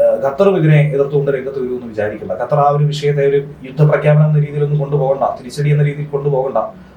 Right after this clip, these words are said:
അത് ശക്തമായി അപലപിച്ചാൽ മതി എന്ന് പറഞ്ഞ് ഒരുവിധം അനുനയിപ്പിച്ചിരുന്നു. അതുകൊണ്ട് അതൊരു വിഷയമായി പോയിട്ടില്ല.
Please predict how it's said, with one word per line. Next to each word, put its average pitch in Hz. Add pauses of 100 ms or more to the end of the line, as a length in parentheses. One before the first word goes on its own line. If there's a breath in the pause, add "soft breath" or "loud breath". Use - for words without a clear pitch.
(120)
അത് 180 (340)
ശക്തമായി 165
അപലപിച്ചാൽ 147
മതി 139
എന്ന് 127
പറഞ്ഞ് 120 (300)
ഒരുവിധം 123 (400)
അനുനയിപ്പിച്ചിരുന്നു. 151 (160)
അതുകൊണ്ട് 147
അതൊരു 165
വിഷയമായി 127
പോയിട്ടില്ല. 104